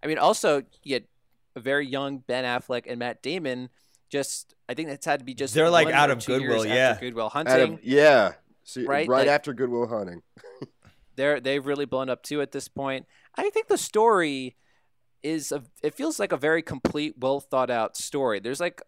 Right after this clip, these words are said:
Speaker 1: a, I don't wanna say, like, a lot going on, but I, I like seeing the different storylines between, you know, the two angels and their crusade, and then, like,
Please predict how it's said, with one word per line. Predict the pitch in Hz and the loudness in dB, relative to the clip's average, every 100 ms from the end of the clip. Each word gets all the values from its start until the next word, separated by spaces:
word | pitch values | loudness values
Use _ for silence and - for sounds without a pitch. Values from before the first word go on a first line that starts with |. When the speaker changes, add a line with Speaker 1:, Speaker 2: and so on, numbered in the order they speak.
| _ _ _ _ _ _ _ 139 | _ _ _ _ _ _ _ -4
Speaker 1:
a, | 143 139 _ - | -4 -8 _ -2
I | |
don't | 214 | 0
wanna | 262 | 0
say, | 185 160 | -2 -2
like, | 120 - | -2 -2
a | 117 | -4
lot | 110 139 160 - | 2 2 2 0
going | 123 110 104 | -6 -6 -6
on, | 104 104 101 | -6 -6 -2
but | 123 - _ _ _ _ _ _ _ | -4 -4 _ _ _ _ _ _ _
I, | 135 143 - | -2 -2 -2
I | 131 139 135 - | -2 -2 -6 0
like | 160 185 - | 0 0 -6
seeing | 160 156 151 131 | -6 -6 -8 -10
the | |
different | 117 135 - 120 | -8 -8 -6 -8
storylines | - 127 127 120 104 101 101 101 | -4 -2 -2 -2 -4 -6 -10 -14
between, | - - 120 117 110 110 107 _ _ _ | -16 -14 -12 -10 -10 -12 -14 _ _ _
you | 123 117 | -10 -10
know, | |
the | 110 | -10
two | - 127 | -8 -6
angels | 113 143 135 139 135 135 127 | -4 -6 -4 -2 -2 -4 -6
and | - 113 | -8 -6
their | 135 135 | -6 -6
crusade, | - 135 - 127 120 117 | -10 -10 -8 -6 -6 -6
and | 113 113 | -8 -10
then, | 110 | -10
like, | 107 | -10